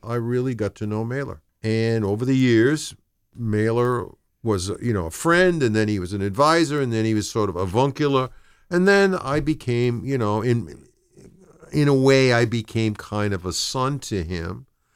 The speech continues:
at least in my mind. And I think he understood that. Uh, we, we never really, we only talked about it once, and I tell the story in the book, uh, but not, not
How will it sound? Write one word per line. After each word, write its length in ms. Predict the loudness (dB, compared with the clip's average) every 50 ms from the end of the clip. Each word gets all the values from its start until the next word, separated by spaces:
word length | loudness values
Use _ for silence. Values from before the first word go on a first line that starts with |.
| _ _ _ _ _ -4
at 80 | 0
least 300 | 4 4 4 4 2 -2
in 100 | -2 -2
my 300 | -2 0 0 0 0 0
mind. 500 | 0 -2 -2 -2 -2 -2 -4 -6 -6 -8 -10
And 200 | -8 -6 -2 -2
I 100 | -2 -2
think 300 | -2 0 0 0 0 -2
he 180 | -4 -2 0
understood 600 | 0 0 -2 -4 -6 -6 -6 -6 -6 -6 -6 -6
that. 320 | -8 -8 -8 -8 -10 -14 -16 _ _ _ _ _ _ _ _ _ _ _ _ _ _ _
Uh, 200 | -12 -10 -8 -8
we, 180 | -4 -4 -2 0
we 180 | 0 0 0
never 300 | 0 0 0 0 0 -2
really, 300 | -2 0 0 2 2 0
we 160 | 0 0 -2 0
only 180 | 0 0 -2
talked 360 | -2 -4 -6 -6 -6 -4 -6
about 240 | -6 -4 -4 -4 -4
it 120 | -4 -6 -6
once, 560 | -6 -6 -4 -4 -2 -4 -4 -4 -6 -8 -8
and 140 | -8 -6 -6
I 120 | -6 -8
tell 280 | -8 -10 -8 -8 -8 -6
the 100 | -6 -8
story 500 | -10 -10 -8 -6 -6 -4 -4 -4 -4 -6
in 100 | -6 -10
the 80 | -12
book, 420 | -12 -8 -6 -4 -4 -6 -6 -10 _ _ _ _ _ _ _ _ _ _ _ _
uh, 140 | -10 -8 -6
but 180 | -6 -6 -6 -4
not, 420 | -2 -2 -2 -2 -2 -6 -8 -10
not 380 | -8 -6 -4 -2 -2 -4 -4